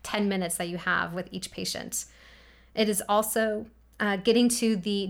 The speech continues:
deepest root causes in order to provide health as a positive vitality.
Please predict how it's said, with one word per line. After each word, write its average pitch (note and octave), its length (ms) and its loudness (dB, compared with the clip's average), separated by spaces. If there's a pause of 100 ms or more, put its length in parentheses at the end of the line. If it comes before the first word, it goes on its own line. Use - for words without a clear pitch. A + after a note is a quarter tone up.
deepest G#3+ 440 -2
root G3 400 -2
causes G3+ 880 -2 (440)
in A3+ 140 4
order A3 340 4
to G3+ 640 0
provide F#3+ 760 0 (360)
health A#3 560 0
as G3+ 160 -2
a F#3 120 -2
positive F#3+ 600 0
vitality. F3+ 800 -6